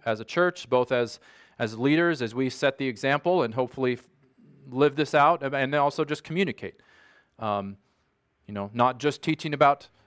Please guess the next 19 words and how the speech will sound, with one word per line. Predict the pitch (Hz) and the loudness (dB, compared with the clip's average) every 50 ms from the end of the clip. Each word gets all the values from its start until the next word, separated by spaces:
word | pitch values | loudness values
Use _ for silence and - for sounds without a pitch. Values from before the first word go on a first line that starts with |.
| _ _ - | _ _ 4
doctrine | 156 151 147 - - - 160 147 | 6 6 6 4 2 -2 -2 -2
and | 127 117 113 107 | -2 -4 -4 -2
doing | 117 143 147 156 147 139 | 0 0 0 0 -2 -4
things, | - - 156 143 147 160 160 143 123 | -4 -2 -2 0 0 -2 -6 -8 -2
but | 113 139 120 120 - - _ | 0 2 2 0 -2 -10 _
setting | - - - - 143 139 143 147 147 | -18 -10 -2 2 2 2 2 2 -2
the | 135 131 | -4 -6
character | - - - 147 139 139 131 - - 120 110 110 | -6 -2 0 2 2 2 0 0 -4 -6 -4 -4
and | 107 101 104 | -4 -6 -6
culture | - 120 117 - - - 107 | -4 -4 -4 -4 -4 -8 -8
of | 101 95 | -8 -8
the | 101 | -10
church | - - 113 101 - - - | -8 -6 -6 -6 -6 -6 -2
by | - 98 98 | -2 0 0
how | 92 107 104 98 | 0 -4 -6 -6
we | 95 95 101 95 92 - _ _ _ _ _ _ _ _ _ _ _ | -6 -6 -8 -10 -12 -14 _ _ _ _ _ _ _ _ _ _ _
communicate | _ - 127 127 123 113 - - 110 104 - - | _ -8 -6 -4 -4 -4 -2 -2 -4 -4 -4 -10
and | 98 98 | -8 -2
live. | 110 117 92 82 - - _ | 0 0 0 0 -6 -20 _